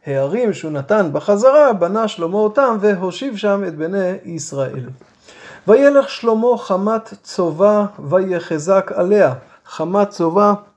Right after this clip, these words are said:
הייתה משועבדת לעם ישראל עוד מימי דוד, כנראה שהם הפסיקו להעלות מיסים, מרדו בימי שלמה, ושלמה הולך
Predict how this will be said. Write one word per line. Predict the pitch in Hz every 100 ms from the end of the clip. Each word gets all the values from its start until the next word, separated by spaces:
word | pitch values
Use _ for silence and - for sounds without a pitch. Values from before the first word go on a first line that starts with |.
| _ _ _ - 165
הייתה | 151 196 202
משועבדת | 196 - 160 156 202 190 143 151
לעם | 147 170 180
ישראל | 175 - 156 175 165
עוד | 147
מימי | 147 147 165
דוד, | 147 131 135 196 -
כנראה | 160 160 185
שהם | 175 170 160
הפסיקו | 143 - 220 196 165
להעלות | 143 147 175 180
מיסים, | 139 131 214 180
מרדו | 147 139 190
בימי | 151 143 160
שלמה, | 143 135 180 226 214 - - - 151
ושלמה | 190 190 196 226
הולך | 220 202 240 226 220 -